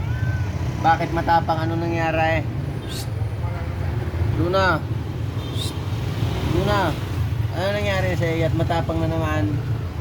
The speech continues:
Ha? Oy. Psst.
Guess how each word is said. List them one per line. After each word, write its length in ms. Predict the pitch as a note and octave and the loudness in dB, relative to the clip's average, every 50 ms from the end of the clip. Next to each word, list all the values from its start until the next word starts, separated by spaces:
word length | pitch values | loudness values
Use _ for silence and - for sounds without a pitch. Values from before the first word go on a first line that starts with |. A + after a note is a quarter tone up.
| - - - D3 | -4 -2 0 2
Ha? 240 | D#3+ E3+ F3+ F#3 F3 - - - - - - - - D3+ D#3 - - - - - D#3+ D#3+ E3 D#3+ E3+ F#3+ G3+ G3 F#3+ | 4 4 4 2 0 -2 -2 -2 -2 0 0 0 0 0 0 0 0 0 0 0 0 0 0 2 2 4 4 4 4
Oy. 160 | E3+ D3 B2 A#2 - - - - - - - - - D3+ | 4 2 2 0 0 0 -2 -2 -2 -2 -2 -2 -2 -2
Psst. 160 | - - - | 0 0 0